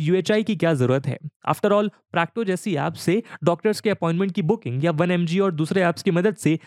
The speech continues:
दवाइयों की home delivery तो हम पहले भी कर सकते थे।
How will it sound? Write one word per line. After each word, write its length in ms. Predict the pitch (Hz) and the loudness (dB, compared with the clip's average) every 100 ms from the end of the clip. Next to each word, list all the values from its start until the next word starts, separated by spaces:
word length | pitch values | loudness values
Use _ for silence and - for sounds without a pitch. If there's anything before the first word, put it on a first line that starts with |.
| - | -4
दवाइयों 380 | 135 147 160 185 | 0 2 2 0
की 120 | 170 | -2
home 220 | 147 165 160 | -2 0 0
delivery 320 | 170 202 180 | 0 0 0
तो 200 | - 202 | -2 -2
हम 100 | 196 | -4
पहले 340 | - 147 147 156 | -2 0 2 2
भी 120 | 165 | 2
कर 120 | 135 | 0
सकते 340 | - 113 - | -2 -6 -6
थे। 160 | - | -8